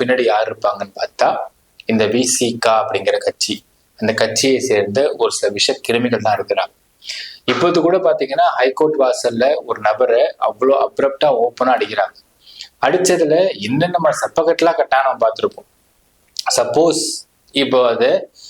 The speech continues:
விடுதலை சிறுத்தை கட்சியுடைய கொடி அம-, கொடியே போட்டுட்டு இருந்த ஒருத்தர் டேஷ்போர்ட்ல இருந்து ஒரு வீடியோ எடுக்கப்படுது. அந்த வீடியோ மட்டும் வெளியாகலன்னு வச்சுக்கோங்களேன்,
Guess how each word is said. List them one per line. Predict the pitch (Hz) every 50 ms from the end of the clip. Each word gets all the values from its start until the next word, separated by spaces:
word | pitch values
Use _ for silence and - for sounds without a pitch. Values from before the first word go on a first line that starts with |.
| - _ _ -
விடுதலை | 127 135 151 165 156
சிறுத்தை | 160 160 156 151 156 151
கட்சியுடைய | 156 147 135 135 - 147 147 143 139 139 151 156 -
கொடி | - 123 127 147 156 156
அம-, | 143 139 143 139 135
கொடியே | - 135 135 143 151 156 160 170
போட்டுட்டு | 170 160 - 151 151 151 151 147 -
இருந்த | - 143 143 143 139 165 190 220 233 - - - _ _ - -
ஒருத்தர் | 127 123 123 117 135 127 120
டேஷ்போர்ட்ல | 120 120 113 117 - - - 156 147 143 131
இருந்து | 127 123 120 170
ஒரு | 170 151 127
வீடியோ | 123 127 131 123
எடுக்கப்படுது. | 113 113 113 107 - 101 101 - - - - - - _ _ - - - - - -
அந்த | - 127 131 135 135 135
வீடியோ | 123 120 135 185 233 247 - 226 208
மட்டும் | 147 165 170 202 175
வெளியாகலன்னு | 147 156 180 190 190 180 156 143 147 151 151 139
வச்சுக்கோங்களேன், | - - - 120 107 101 101 101 98 -